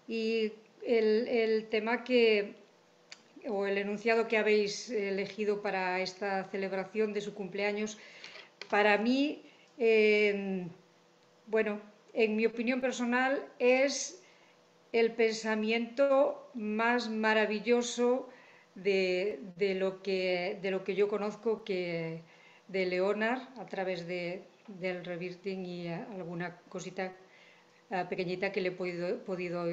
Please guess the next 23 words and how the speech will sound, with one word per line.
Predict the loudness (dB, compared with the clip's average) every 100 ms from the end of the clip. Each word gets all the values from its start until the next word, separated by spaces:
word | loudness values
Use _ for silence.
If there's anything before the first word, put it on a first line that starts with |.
| -2
oír | -2 0 0
a |
él, | -2
porque | -4 -6 -4
yo | -4
sí | -6
que |
estuve | -8 -6 -8
muy, | -6 -4 -6
muy, | -6 -6 -4 -4 -8
muy | -6 -4 -4 -6 -8
poco | -8 -6 -4 -2 -4 -8 -16 -20 -12 -6
en | -6
su | -6 -6
presencia. | -4 -2 -2 -4 -10 -12 -14 _ _ _ _ _ -20 _
Pero | 4 4 4
creo | 2 4 2
que, | 4 6 6 4 2 -4 -10 -18 -20 -20 -20 -20 -4
eh, | 0 4 4 4 0 -4
concebir | 0 0 0 4 4 4 0 2 0 -2 -8 -16 -20 _ _ _ _
la | 0 2 4 4 2
inmortalidad | 0 0 0 0 0 2 2 0 -2
física | -6 -8 -6 -2 2 2 0